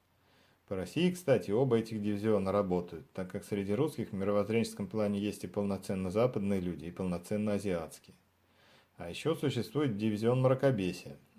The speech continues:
Он занимается всеми официальными религиями. Как, всеми сразу? А что тут сложного? Видишь, по каждой религии свой департамент, тоже кросстерриториальный, а в нем свои отделы, плюс региональные представительства.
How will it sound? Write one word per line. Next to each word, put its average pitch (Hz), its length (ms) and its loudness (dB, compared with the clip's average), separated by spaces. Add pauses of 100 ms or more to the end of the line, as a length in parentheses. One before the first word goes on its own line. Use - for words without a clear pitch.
Он 95 180 -4
занимается 110 560 2
всеми 107 320 -2
официальными 98 540 -4
религиями. 87 580 -6 (760)
Как, - 260 -12
всеми 87 300 -8
сразу? 92 460 -2 (300)
А 160 80 -4
что 160 200 0
тут 98 140 -2
сложного? 76 440 -2 (560)
Видишь, 170 320 -2
по - 100 2
каждой 139 380 4
религии 139 380 4
свой 120 240 0
департамент, 101 840 -2
тоже 110 280 2
кросстерриториальный, 95 1120 -2 (380)
а 98 100 -6
в 101 40 -2
нем 165 180 2
свои 160 280 4
отделы, 101 480 4
плюс 143 300 -2
региональные 113 600 2
представительства. 90 840 -8